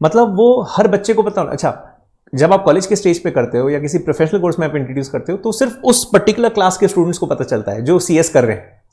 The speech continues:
साइंस वाले भी इंडिया में रहता है, बायोलॉजी, मेडिकल वाला भी इंडिया में रहता है, राइट? उसको भी पता होना चाहिए ना।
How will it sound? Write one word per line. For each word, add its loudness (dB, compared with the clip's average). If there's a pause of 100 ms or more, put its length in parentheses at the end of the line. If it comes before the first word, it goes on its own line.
(720)
साइंस 0
वाले 2
भी -4
इंडिया 2
में -2
रहता -4
है, -6
बायोलॉजी, 4 (120)
मेडिकल 0
वाला 2
भी -2
इंडिया -2
में -2
रहता -6
है, -8
राइट? -6 (120)
उसको 0
भी 4
पता 2
होना 0
चाहिए -6
ना। -10